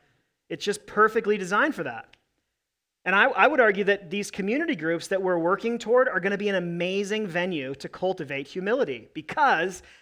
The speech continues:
I guarantee you, there's gonna be at least one person in your group that just annoys the bejesus out of you. <laughs> And we can laugh about that,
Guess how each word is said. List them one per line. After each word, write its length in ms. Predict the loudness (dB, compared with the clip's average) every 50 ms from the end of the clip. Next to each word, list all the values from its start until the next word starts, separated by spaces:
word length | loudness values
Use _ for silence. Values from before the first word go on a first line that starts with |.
| _ _
I 100 | -12 -12
guarantee 760 | -12 -10 -4 -2 0 0 0 -2 -4 -6 -8 -8 -6 -4 -4 -4
you, 220 | -4 -6 -8 -16 _ _ _ _ _ _ _ _ _ _ _ _
there's 180 | -2 0 0 2
gonna 200 | 2 2 2 2
be 140 | 2 0 0
at 100 | 0 0
least 260 | -4 -6 -8 -8 -12
one 680 | -16 -16 -16 -14 -6 -4 -4 -4 -4 -6 -6 -8 -10 -14 _ _
person 380 | _ -8 -6 -6 -6 -6 -8 -10
in 100 | -10 -8
your 140 | -8 -8 -8
group 520 | -8 -6 -6 -6 -6 -6 -10 _ _ _
that 120 | -12 -12 -12
just 360 | -10 -8 -8 -8 -8 -8 -10
annoys 500 | -10 -8 -10 -10 -8 -6 -6 -6 -6 -10
the 80 | -14
bejesus 640 | -14 -14 -14 -14 -16 -16 -16 -16 -18 -20 -20 _ _
out 160 | -16 -14 -14
of 60 | -14 -16
you. 240 | -18 -20 -20 -20 _ _ _ _ _ _ _ _ _ _ _ _ _ _ _ _ _ _ _ _ _ _ -12 -12 -12 -10 -10
<laughs> 100 | -12 -12 -12 -16 -20 _ _ _ _ _ _ _
And 160 | -4 -2 -2
we 120 | -2 0
can 160 | 2 2 2 4
laugh 340 | 6 4 6 4 4 0
about 360 | -2 0 2 2 2 2 -2 -4
that, 420 | -4 -2 -2 -2 -4 -4 -14 _